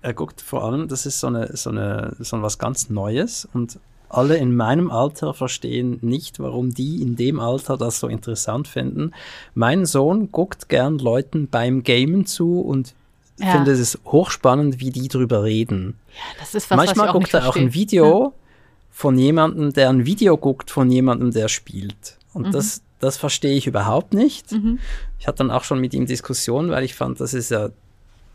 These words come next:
Speaker 1: eine Verschwendung deiner Zeit.
Speaker 2: Mhm.
Speaker 1: Also ich finde ohnehin, einfach nur was gucken ist zu passiv.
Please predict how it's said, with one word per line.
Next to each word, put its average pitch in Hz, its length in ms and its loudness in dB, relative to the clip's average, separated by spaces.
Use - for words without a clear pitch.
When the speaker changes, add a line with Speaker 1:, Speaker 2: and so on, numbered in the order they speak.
Speaker 1:
eine 110 200 -4
Verschwendung 135 600 -2
deiner 107 300 -2
Zeit. 143 600 -6
Speaker 2:
Mhm. 214 280 2
Speaker 1:
Also 123 140 0
ich 131 100 -4
finde 147 180 0
ohnehin, 147 600 2
einfach 123 300 -4
nur 156 280 8
was 147 180 4
gucken 151 300 2
ist 127 200 -4
zu 170 120 -2
passiv. 151 760 -4